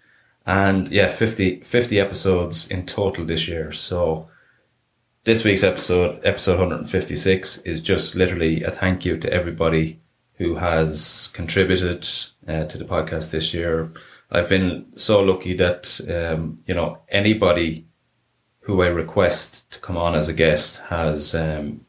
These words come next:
you know, has thankfully said yes, and everyone is keen to come on, keen to share their knowledge, and, uh, that I'm very, very grateful to all the guests during the year and all the gres-, guests over the last couple of years.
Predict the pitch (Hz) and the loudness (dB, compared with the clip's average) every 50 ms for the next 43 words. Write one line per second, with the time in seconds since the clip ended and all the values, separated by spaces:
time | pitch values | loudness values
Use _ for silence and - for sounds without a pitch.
0 | - - 92 76 76 73 71 - - - 90 78 - - 80 76 - - 80 76 | -10 -8 -6 -6 -4 -4 -6 -4 -2 -2 -2 -2 -4 -6 -4 -2 -2 0 -2 -2
1 | - - - - _ - - 82 87 101 - - - - 80 78 78 76 - - | -4 -6 -12 -20 _ -4 0 2 2 4 2 2 0 -2 -2 -4 -4 -6 -10 -12
2 | - _ - - 87 87 87 82 82 82 80 80 80 76 73 - - - _ _ | -16 _ -2 0 0 0 0 0 0 0 0 0 0 0 0 -2 -4 -6 _ _
3 | _ _ _ _ _ _ _ _ _ _ _ _ _ _ _ _ _ _ _ - | _ _ _ _ _ _ _ _ _ _ _ _ _ _ _ _ _ _ _ -4
4 | - - 107 104 101 95 - - - 95 92 95 95 92 90 90 - - 104 101 | 0 2 2 2 2 0 -2 -4 -2 0 2 4 4 2 2 0 -4 -2 -2 0
5 | 98 95 92 - - 92 90 87 80 82 85 90 90 87 92 85 - - - - | 0 0 0 0 2 2 2 2 0 0 2 2 2 2 2 0 0 -2 -2 -4
6 | - - - 90 85 85 82 80 82 82 80 80 85 85 82 78 - - - _ | -4 -8 -8 -8 -6 -4 -4 -4 -4 -4 -2 -2 0 0 0 0 -2 -4 -8 _
7 | _ - 107 98 95 - 85 87 87 85 80 - - - - 101 98 98 95 92 | _ 0 0 2 2 2 2 0 0 -2 -4 -8 -12 -4 2 4 4 4 4 4
8 | 87 90 87 87 85 - 95 90 85 - - - 85 78 - - 87 92 90 90 | 2 0 0 0 2 2 2 2 2 2 -2 -4 -4 -2 -2 0 2 4 4 4
9 | 90 85 80 80 85 82 82 - - - 82 82 82 80 78 80 80 80 80 80 | 4 2 2 2 2 2 2 2 0 -2 -2 -2 -2 -2 -2 0 2 2 2 2
10 | 82 80 80 80 82 80 82 82 - - 85 85 80 - - - - - - 82 | 2 0 0 0 0 0 0 0 -2 -2 -2 0 0 0 -2 -4 -2 0 0 2
11 | - - 80 80 80 82 - - - - - 85 80 82 - - - - - 82 | 2 2 0 -2 -4 -6 -10 -12 -10 -6 -2 -2 0 -2 -2 -4 -6 -6 -4 -4
12 | 82 80 78 76 73 - - _ | -2 -2 -2 -4 -4 -8 -10 _